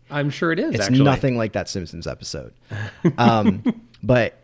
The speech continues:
Speaker 2: it was just at the start of the meeting, so I was able to run out and, and take it. Um, but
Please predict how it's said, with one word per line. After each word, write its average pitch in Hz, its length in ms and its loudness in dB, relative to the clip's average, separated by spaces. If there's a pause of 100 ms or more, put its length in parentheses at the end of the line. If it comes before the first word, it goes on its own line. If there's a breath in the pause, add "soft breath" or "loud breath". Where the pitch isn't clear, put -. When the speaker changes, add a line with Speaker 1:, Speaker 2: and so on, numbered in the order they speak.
(220)
Speaker 2:
it 123 140 2
was 127 200 -2
just 127 260 -2
at - 80 -6
the 147 80 -4
start 143 220 2
of 127 40 0
the 120 60 0
meeting, 110 300 -2
so 113 120 0
I 110 60 2
was 107 300 0
able 120 220 -2
to - 120 -8
run 101 240 -4
out 95 320 -6
and, 92 220 -6
and 95 180 -10
take 113 280 -4
it. 90 260 -8 (320 loud breath)
Um, 92 560 -4 (120)
but 92 360 -2